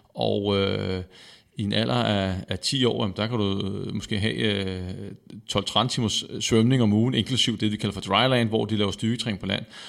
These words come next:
Og når man kigger på de der unge drenge der, der var altså nogle af dem, øh, selvom det var før puberteten, men han kunne godt se, at de trænede.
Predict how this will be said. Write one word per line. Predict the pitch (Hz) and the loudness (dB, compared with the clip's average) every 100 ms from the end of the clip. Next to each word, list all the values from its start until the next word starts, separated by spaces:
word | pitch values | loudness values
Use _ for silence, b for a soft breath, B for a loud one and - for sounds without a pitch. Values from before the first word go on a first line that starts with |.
| B B | B B
Og | |
når | 104 | -2
man | 104 | 0
kigger | 139 170 | -2 -2
på | 147 | -2
de | 135 | -2
der | |
unge | 131 123 | 0 0
drenge | 120 104 131 107 | -2 -4 -4 -6
der, | 107 107 _ b b b | -8 -12 _ b b b
der | 127 | 0
var | 147 | 2
altså | 131 | 4
nogle | 120 143 | 4 4
af | 117 | 4
dem, | 147 147 | 0 -4
øh, | 117 110 | 0 2
selvom | 104 123 117 | 2 0 0
det | |
var | 107 | -2
før | - - | -2 -4
puberteten, | 135 107 - 113 113 B B - | -6 -4 -4 -4 -6 B B -8
men | |
han | 90 | -4
kunne | 92 | -2
godt | 104 107 | -2 0
se, | - - - _ _ _ | 0 -2 -6 _ _ _
at | - 113 | -10 -6
de | |
trænede. | 110 - - | -4 -6 -8